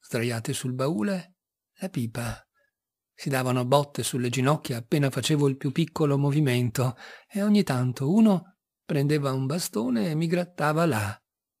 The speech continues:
dove preferivo. Se oggi mi invitassero a fare un viaggio su una tale nave, certo declinerei l'invito, ma è altrettanto certo che quando penso a quel ponte mediano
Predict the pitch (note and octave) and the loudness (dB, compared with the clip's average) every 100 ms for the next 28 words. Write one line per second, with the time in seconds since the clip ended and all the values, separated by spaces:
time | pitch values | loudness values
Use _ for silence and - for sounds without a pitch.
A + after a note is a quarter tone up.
0 | _ _ C3 B2 C3 C#3 - A2 G2 F#2+ | _ _ -4 -4 -4 -6 -6 -8 -8 -10
1 | G2+ - - _ _ _ _ _ _ _ | -14 -16 -20 _ _ _ _ _ _ _
2 | _ _ - A#2 A#2 A#2 A2 A2 A#2 A2 | _ _ -8 -6 -6 -4 -4 -4 -4 -4
3 | - B2 A2 B2+ A#2 A#2 A#2 B2+ A#2+ A#2 | -4 -6 -6 -6 -4 -4 -2 -2 -2 -4
4 | B2 A#2 C3 B2 A#2+ A2+ C3+ C3 A#2+ C3+ | -6 -4 -2 -2 -2 -2 0 0 0 0
5 | F3 F3 F3 - _ _ _ _ _ - | 0 -2 -6 -8 _ _ _ _ _ -4
6 | F#3+ G3+ - G3+ F#3+ F#3 _ _ _ - | 0 0 2 4 4 0 _ _ _ -4
7 | D3+ F#3+ F#3+ F3+ G#3+ B2+ G#2+ A2+ A2+ A2+ | -2 0 0 2 -2 -4 -2 -2 0 -2
8 | A2 A2 G#2+ - _ _ _ _ _ _ | -2 -4 -6 -10 _ _ _ _ _ _
9 | F3+ F#3+ F3 E3+ _ _ _ D#3 C3 B2+ | 0 2 2 -2 _ _ _ -4 -4 -4
10 | - C#3 - F3+ D3+ E3 - A3+ C4 - | -6 -6 -4 -4 -4 -4 -4 -4 -4 -6
11 | A3+ A#3 - _ _ _ _ - G#3 - | -6 -6 -10 _ _ _ _ -8 -8 -6
12 | A3 A3 E3+ D3+ C#3 C3 - C3 A#2+ D3+ | -4 0 2 2 0 0 -2 -4 -2 -2
13 | C#3 E3 D3+ C3+ C3 B2+ B2 B2 C3 E3 | -2 -2 0 -2 -2 -2 -2 -2 -2 -2
14 | F#3+ G#3 | -2 -4